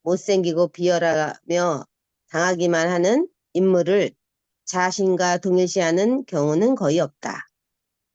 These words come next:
한결같이 매력적이거나 강한 힘을 가진 주인공을 자기와 동일시한다. 사람들은 실력 있는 사람이나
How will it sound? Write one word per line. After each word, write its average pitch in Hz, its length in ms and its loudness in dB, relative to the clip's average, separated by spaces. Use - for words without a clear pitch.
한결같이 214 600 0
매력적이거나 180 1080 -2
강한 175 380 -2
힘을 170 220 2
가진 160 320 -2
주인공을 160 680 0
자기와 147 460 -2
동일시한다. 143 800 -4
사람들은 226 580 0
실력 262 320 0
있는 220 220 2
사람이나 214 600 0